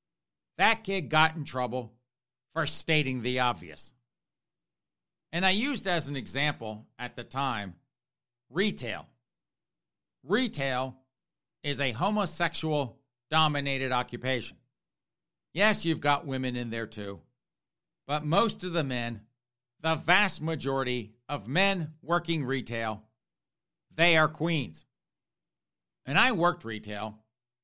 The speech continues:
many, many, many years ago. But when I was there, folks,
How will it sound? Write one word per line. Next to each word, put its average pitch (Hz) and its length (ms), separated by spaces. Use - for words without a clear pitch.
many, 220 260
many, 170 240
many 139 200
years 120 300
ago. 101 360
But 160 140
when 165 140
I 208 140
was 165 180
there, 147 200
folks, 139 380